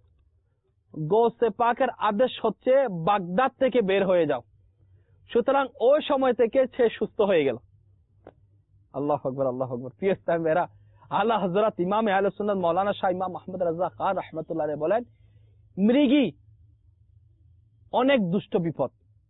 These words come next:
এবং এটাকে বাচ্চাদের একটি রোগ, যার দ্বারা শরীরের অঙ্গে ঝাটকা লাগে। অভিজ্ঞতার প্রমাণিত যে যদি পঁচিশ বছর বয়সের মধ্যে এই রোগ হয়,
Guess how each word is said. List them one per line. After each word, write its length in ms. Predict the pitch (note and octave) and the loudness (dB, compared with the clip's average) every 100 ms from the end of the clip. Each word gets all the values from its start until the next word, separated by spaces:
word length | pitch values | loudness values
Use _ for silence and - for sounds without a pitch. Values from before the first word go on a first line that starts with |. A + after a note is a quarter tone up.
| _ _ _ _ - | _ _ _ _ -2
এবং 320 | A#3 C#4+ D4 _ _ _ _ _ _ - | 2 2 0 _ _ _ _ _ _ -4
এটাকে 560 | G#3+ C4 B3 C4 C4+ C4+ _ _ _ - _ _ _ _ _ _ _ _ _ _ _ _ _ - | 0 2 2 4 2 0 _ _ _ -20 _ _ _ _ _ _ _ _ _ _ _ _ _ -4
বাচ্চাদের 540 | D3+ G#3 - B3 C4 - | -2 -2 0 0 0 -2
একটি 260 | G3+ _ A#3+ | -8 _ 0
রোগ, 320 | G3 B3+ A#3+ _ _ _ _ _ _ C#3+ | 4 2 0 _ _ _ _ _ _ -10
যার 240 | C3+ G#3 A3+ | -2 0 0
দ্বারা 260 | A3+ B3 | 0 -2
শরীরের 400 | A3+ A#3 A#3 A#3 A3 _ | 0 2 4 2 0 _
অঙ্গে 340 | F#3 F#3+ G3+ G#3+ | -4 0 0 0
ঝাটকা 420 | D3 G#3+ G3+ G#3+ | 0 -4 -2 -2
লাগে। 220 | F3+ D3+ - - _ _ _ _ _ _ - | -2 -4 -10 -20 _ _ _ _ _ _ 0
অভিজ্ঞতার 720 | A3 B3+ A3 C4+ C4 C4 C4 - _ _ _ _ _ _ _ _ | 0 2 0 -2 2 2 0 -4 _ _ _ _ _ _ _ _
প্রমাণিত 460 | - G3+ G#3+ G#3+ G3+ | -2 0 0 0 2
যে 280 | A3 A3+ A#3+ _ _ _ _ _ | 2 4 0 _ _ _ _ _
যদি 240 | D#3+ G#3 B3 | -2 2 0
পঁচিশ 640 | - A3+ A#3+ A#3+ D4 D#4 A3+ | -2 -2 -2 0 0 2 2
বছর 320 | A#3 A#3 B3+ | 0 0 0
বয়সের 440 | G#3 G#3 G3+ B3+ | 2 0 2 -2
মধ্যে 480 | A#3 G#3 F3+ F#3 A#3 A#3 | -2 -4 -2 2 2 2
এই 240 | G#3+ B3 A#3 | 2 4 4
রোগ 280 | A3+ A3 | 2 -2
হয়, 300 | - G#3 A#3 | 0 2 2